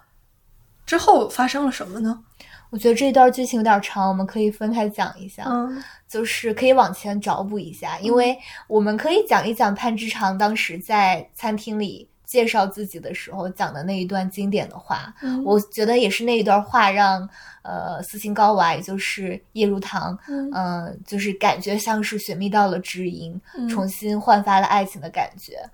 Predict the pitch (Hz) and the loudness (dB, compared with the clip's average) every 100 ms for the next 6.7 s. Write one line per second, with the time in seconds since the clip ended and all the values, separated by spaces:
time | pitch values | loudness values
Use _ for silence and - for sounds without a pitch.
0 | - - - 202 202 233 240 247 220 226 | -20 -20 -10 -6 2 6 6 4 -4 -2
1 | 240 226 202 202 214 180 - 196 202 202 | 0 2 0 0 -6 -6 -8 -8 -6 -6
2 | 185 196 196 - 196 190 190 208 196 175 | -6 -6 -6 -6 -8 -8 -8 -10 -10 -10
3 | 113 - _ _ - 202 185 190 214 202 | -10 -12 _ _ -6 -2 -2 0 2 2
4 | 185 - 180 180 151 185 - 190 185 135 | 0 -2 -2 0 0 0 -6 -6 -6 -4
5 | 104 170 196 180 185 - _ _ - 170 | -4 -4 -2 0 0 -4 _ _ -10 -6
6 | 180 214 190 - - - - | -6 -6 -6 -6 -10 -12 -18